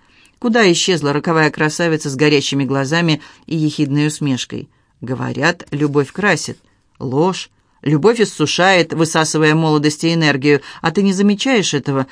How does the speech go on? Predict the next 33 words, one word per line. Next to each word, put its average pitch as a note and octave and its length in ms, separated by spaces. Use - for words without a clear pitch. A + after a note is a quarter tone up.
долго F#3+ 320
не C#3 100
замечаешь, C#3+ 640
покуда D#3+ 360
однажды D#3+ 400
не D3 140
увидишь D#3 300
в C3+ 40
зеркале D#3 480
незнакомого D3+ 640
человека. D#3+ 600
Лиза D3+ 340
сузила C3+ 440
глаза, D3 340
не D#3+ 120
предвещая C#3+ 540
собственному C#3+ 540
отражению E3+ 640
ничего G3 480
хорошего. C#3 600
Метнулась D#3 540
к - 60
шкафу, F#3 420
надела D3+ 400
первое, D3 320
что C#3+ 180
попало C#3 360
под G3 280
руку, F3 280
и F3+ 100
выбежала F3+ 420
из E3 160
комнаты. A2+ 500